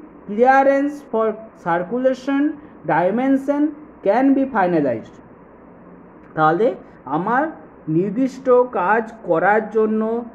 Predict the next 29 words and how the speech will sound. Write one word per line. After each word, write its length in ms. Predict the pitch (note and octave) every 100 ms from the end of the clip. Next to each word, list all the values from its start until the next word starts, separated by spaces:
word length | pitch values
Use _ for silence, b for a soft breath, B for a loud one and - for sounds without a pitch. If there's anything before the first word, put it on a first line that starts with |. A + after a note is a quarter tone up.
| - D#3
আমার 300 | F3+ A3+ A3+
কি 180 | A3+ A3+
করতে 300 | A#3 A#3 B3
হবে, 120 | A#3+
আমার 260 | A3+ A3+ F3+
জানতে 320 | F3 G3 A3+
হবে 140 | A3+ A3+
কতটা 400 | G3 A#3+ C4+ C#4
জায়গা 380 | C4+ A3 A3 G#3
প্রয়োজন 540 | G#3 F#3 D#3 C#3+ A#2+
এবং 300 | D3+ G#3+ B3+ B3
তার 260 | F3 A3 B3
সাথে 300 | A#3+ A3 A3
সাথে 240 | A3 G#3+ G#3+
কি 120 | G#3+
হচ্ছে, 460 | G3 F#3+ A#3+ C4+ F4 B B -
আমার 440 | D3+ G#3+ B3 D#4 - - - - - - -
সে 320 | F#3+ A3 B3+ A#3 -
শুধু 400 | G#3+ A3 C4+ B3 G#3+ - -
furniture 500 | D#3 E3+ G#3 A3+ C4
রাখলে 260 | B3+ B3+ B3+
তো 60 | B3+
হবে 160 | C4+
না, 100 | D#4
সে 160 | B3 B3+
furniture 540 | - F#3 G3 A3+ C4 A3
ব্যবহার 540 | F#3+ F3 G#3 A#3 C4
করার 360 | A#3 A3 A#3 A3
জন্য 320 | B3 C4